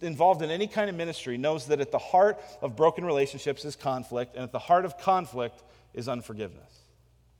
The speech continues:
Always. It's always there. There's a bitterness that we hold on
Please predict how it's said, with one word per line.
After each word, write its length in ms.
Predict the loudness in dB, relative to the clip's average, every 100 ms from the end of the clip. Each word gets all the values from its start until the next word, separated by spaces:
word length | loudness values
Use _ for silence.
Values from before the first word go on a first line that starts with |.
| -12
Always. 540 | -8 -8 -10 -16 -20 _ _
It's 140 | -18 -10
always 420 | -6 -4 -4 -6
there. 260 | -10 -10 -12 _ _ _ _ _ _ _ _ -12
There's 140 | -8
a 40 |
bitterness 640 | -8 -2 2 2 2 -6 -4
that 160 | -6
we 300 | -4 -6 -8 -12 _ _
hold 360 | -14 -4 -2 0
on 240 | -2 -4